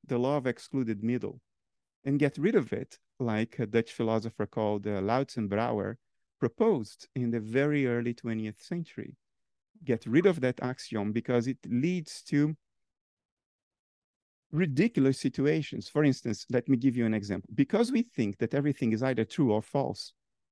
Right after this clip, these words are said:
never both and ne-, never neither, I can prove that a completely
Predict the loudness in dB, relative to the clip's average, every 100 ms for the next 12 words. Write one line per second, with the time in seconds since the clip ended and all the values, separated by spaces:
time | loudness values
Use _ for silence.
0 | -2 0 4 4 4 2 -2 _ -4 -2
1 | -2 -2 0 0 0 0 0 0 0 -2
2 | -2 _ _ _ _ _ _ _ _ _
3 | _ 0 2 2 4 4 4 2 6 6
4 | 4 -2 _ _ _ 0 2 2 2 2
5 | 2 0 2 0 -2